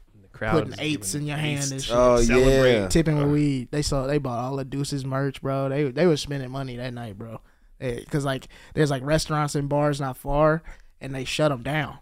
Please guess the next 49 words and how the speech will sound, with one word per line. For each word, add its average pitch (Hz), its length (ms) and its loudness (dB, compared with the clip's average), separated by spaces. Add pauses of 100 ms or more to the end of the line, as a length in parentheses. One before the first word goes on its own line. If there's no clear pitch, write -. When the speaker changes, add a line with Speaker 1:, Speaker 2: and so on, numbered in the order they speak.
(160)
Speaker 2:
And - 160 -6
so, 139 120 -6
like, 120 280 -6
everybody 131 400 -6
that 107 80 -6
works 135 280 -2
there, 117 380 -8
they 127 100 -8
shut 131 220 -6
the 123 100 -8
place 135 220 -6
down 120 240 -8
so - 100 -12
they 123 80 -8
could 120 120 -12
come 123 180 -6
to - 80 -8
the 104 80 -10
show. - 300 -6 (680)
Like, 135 160 -10
that's 143 220 -2
how, 147 220 0
like, 139 240 -6
that's 151 200 -2
how, 139 320 0
like, 131 220 -10 (420)
excited 143 460 -6
they 131 100 -8
get 131 140 -8
about 123 240 -2
these 127 120 -12
shows. 135 340 -6
And 123 140 -10
they 120 80 -4
were 135 80 -4
like, 120 200 -10 (260)
"This 175 180 0
was 135 100 -6
the 131 100 -12
best 135 280 -4
one 139 220 -8
by 117 140 -10
far." 135 360 -8 (520)
I 120 60 -16
was 107 100 -14
like, 65 120 -14
"Yeah." 165 140 0
Speaker 3:
Damn, 98 480 2
nigga. 85 380 -4